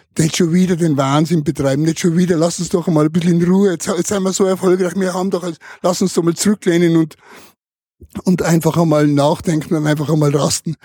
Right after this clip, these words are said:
Und das ist für mich halt schon, äh, ein Zeichen, oder der Erfolg ist für mich eher, äh, ein, ein Hemmnis und,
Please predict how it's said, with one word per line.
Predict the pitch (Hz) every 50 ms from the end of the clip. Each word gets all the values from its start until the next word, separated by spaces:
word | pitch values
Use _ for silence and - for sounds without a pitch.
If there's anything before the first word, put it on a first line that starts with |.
| - - - - - - - _ _
Und | 175 165
das | 180 175
ist | 180 160
für | 196 185
mich | 180 180 190
halt | 190 175 - - - - - - _ _ _ _ _ _ _ _ _ _ _ _ _ _ _ _ _ -
schon, | - - 180 185 175 170 175
äh, | 190 165 156 156
ein | 170 165 160 147
Zeichen, | - - 160 156 165 - - 196 175 - _ - - _ _ _
oder | - 151 143 147
der | 147 143
Erfolg | 147 - - 175 185 185
ist | 175 151 -
für | - 185 160
mich | 160 170 180 180 -
eher, | 160 160 170 180 175 165 170 185 - _ _ _ _ _ _ _ _ - _ _ _ _ _ _ _ _ _ _ -
äh, | 165 151 151 - 165
ein, | 165 151 151 151 151 147
ein | - 156 151 151 156
Hemmnis | 170 180 - - 165 185 196 202 196 202 190 - - -
und, | 302 - 190 175 165 160 - - -